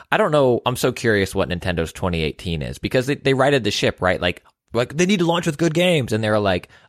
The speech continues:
"Okay." And we were like, <laughs> "Yeah, what else?" There's,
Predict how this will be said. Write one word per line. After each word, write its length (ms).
"Okay." 460
And 100
we 60
were 100
like, 240
<laughs> 0
"Yeah, 380
what 180
else?" 220
There's, 180